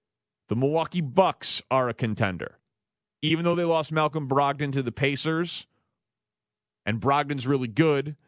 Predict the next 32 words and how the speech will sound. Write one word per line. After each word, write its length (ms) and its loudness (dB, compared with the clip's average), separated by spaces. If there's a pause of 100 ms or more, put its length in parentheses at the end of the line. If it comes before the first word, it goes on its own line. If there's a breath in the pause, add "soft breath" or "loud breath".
(360)
and 180 2
Niko 240 2
Mirotic 440 0
is 100 -8
going 220 2
to 80 -2
play 340 2
in 80 -4
the 140 -2
EuroLeague 580 2
after 320 0 (360)
passing 360 0
up 160 0 (400)
forty-five 460 0
to 40 -14
fifty 280 -8
million 360 -4
in 60 -8
contracts. 720 -2 (240)
Fascinating 600 -2
decision. 460 -2 (320)
Different 300 -2
kind 180 0
of 60 -10
cat. 340 0 (720)
Good 160 0
for 140 0
him. 280 0 (720)
Don't 160 2
mess 200 0
with 100 -8
Happy. 440 -2